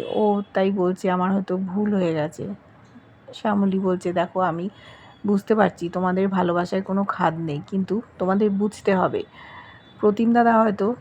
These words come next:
তোমাকে ঠিক করে সময় দিতে পারছে না, কিন্তু সব কথা তো মুখে প্রকাশ করা যায় না, বুঝে নিতে হবে। অনেক বোঝাচ্ছে শ্যামলী, ওদিকে প্রতিমকেও বুঝিয়েছিল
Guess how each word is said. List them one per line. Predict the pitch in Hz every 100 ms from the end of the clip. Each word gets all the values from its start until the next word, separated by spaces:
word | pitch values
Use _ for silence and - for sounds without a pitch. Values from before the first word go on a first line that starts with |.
| -
তোমাকে | 208 202 208 202
ঠিক | 196 -
করে | 196 202 -
সময় | 165 170 185
দিতে | 185 196
পারছে | 170 170 - 180
না, | 165 190
কিন্তু | 175 190 180 214 - - - - -
সব | 185 180 -
কথা | 185 202 190
তো | 190 202 - - - - -
মুখে | 190 180 202
প্রকাশ | 202 208 202 -
করা | 202 202
যায় | 214 220 190
না, | 170 - - - - - 196
বুঝে | 196 202 220
নিতে | 208 185 170
হবে। | 147 127 - -
অনেক | 214 233 214
বোঝাচ্ছে | 190 196 180 180 180
শ্যামলী, | 185 160 143 - - - - 220
ওদিকে | 190 185 185
প্রতিমকেও | 196 190 208 202 196 190
বুঝিয়েছিল | 175 180 180 185